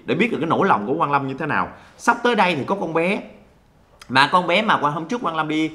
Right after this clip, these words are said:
đi, đi thăm mẹ Việt Nam anh hùng á, con bé Tiên á, nó làm ở phường, nó hỏi Quang Lâm là, "À, anh ơi, sắp tới thì bên phường em có tổ chức là, ờ, khuyến học, ờ, tổ chức trao học bổng khuyến học cho mấy bạn nhỏ,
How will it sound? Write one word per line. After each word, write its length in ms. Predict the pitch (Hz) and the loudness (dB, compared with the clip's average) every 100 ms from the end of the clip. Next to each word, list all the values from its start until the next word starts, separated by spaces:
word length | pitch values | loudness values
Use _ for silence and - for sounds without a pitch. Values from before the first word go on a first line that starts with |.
| - - | -10 -16
đi, 240 | - 147 147 | -6 -4 -2
đi 100 | 160 | -2
thăm 200 | 156 147 | -2 -2
mẹ 100 | 110 | -2
Việt 140 | 120 | -2
Nam 160 | 127 143 | 0 0
anh 80 | 147 | 2
hùng 220 | 117 123 | 0 0
á, 60 | |
con 120 | 165 170 | -4 -2
bé 80 | |
Tiên 340 | 180 190 175 175 | 0 4 4 2
á, 120 | 202 - - - | -4 -8 -14 -2
nó 60 | |
làm 200 | 175 131 | 0 2
ở 120 | 143 143 | 0 2
phường, 300 | 131 110 117 | 2 2 -2
nó 80 | |
hỏi 240 | 147 113 139 | -4 0 2
Quang 140 | 160 | 0
Lâm 160 | 143 139 | -2 -2
là, 200 | 117 98 - - | -2 -4 -8 -16
"À, 140 | - 85 | -6 -2
anh 220 | 143 151 | -2 0
ơi, 180 | 151 139 | 0 0
sắp 140 | 151 156 | -4 0
tới 200 | 156 190 | 0 2
thì 120 | 135 | -2
bên 240 | 113 131 135 | 0 -2 -2
phường 200 | 117 104 | -4 -4
em 180 | 123 | -6
có 80 | 131 - | -8 -8
tổ 100 | 101 | -6
chức 200 | 190 196 | -6 -4
là, 280 | 113 98 87 - - - | -4 -2 -4 -12 -20 -10
ờ, 420 | 90 87 90 - - | -8 -6 -10 -14 -12
khuyến 260 | - 214 254 | -2 0 2
học, 480 | 160 113 - - _ - | 2 0 -4 -20 _ -14
ờ, 80 | 104 98 | -12 -6
tổ 160 | 101 107 | -4 -2
chức 100 | 214 - | -4 -4
trao 160 | 170 139 | 0 0
học 120 | 117 | 0
bổng 180 | - 120 | -2 -4
khuyến 200 | 196 202 | -4 -2
học 160 | 135 - | -2 -2
cho 80 | |
mấy 160 | 131 127 | -6 -6
bạn 160 | 101 98 | -8 -4
nhỏ, 320 | 95 107 | 0 0